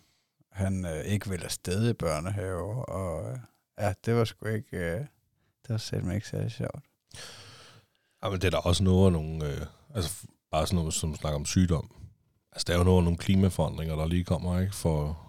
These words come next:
Speaker 2: for jer kommer fra, hvad? Femogtyve, tredive grader?
Speaker 1: Ja.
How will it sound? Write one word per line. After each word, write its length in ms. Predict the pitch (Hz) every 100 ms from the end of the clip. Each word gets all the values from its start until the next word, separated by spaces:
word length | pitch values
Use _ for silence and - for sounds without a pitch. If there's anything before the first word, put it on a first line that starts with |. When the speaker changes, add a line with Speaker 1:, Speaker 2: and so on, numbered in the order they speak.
| - - _ _ _ _
Speaker 2:
for 120 | - 85
jer 240 | 80 80
kommer 280 | - 85 87
fra, 280 | 85 80 73
hvad? 260 | 80 85 92 - _ _ _ _
Femogtyve, 420 | - 110 98 90
tredive 280 | 92 107 113
grader? 340 | 107 107 117 117 - _ _ _ _ _ _ _ - - - - - - - _ _
Speaker 1:
Ja. 220 | 113 95